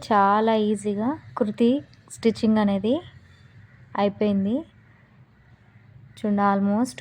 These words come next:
స్టిచ్చింగ్ అనేది అయిపోయినట్టే. ఇంకొక సైడ్ స్టిచ్ చేస్తే చూడండి, కటింగ్ అంతా అయిపోయిన తర్వాత ఇంకొక సైడ్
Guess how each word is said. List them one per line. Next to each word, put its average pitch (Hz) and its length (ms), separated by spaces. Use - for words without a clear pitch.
స్టిచ్చింగ్ 220 460
అనేది 208 380
అయిపోయినట్టే. 196 600
ఇంకొక 202 320
సైడ్ 196 420
స్టిచ్ 208 300
చేస్తే 202 380
చూడండి, 202 380
కటింగ్ 196 360
అంతా 196 180
అయిపోయిన 190 300
తర్వాత 185 380
ఇంకొక 214 280
సైడ్ 202 260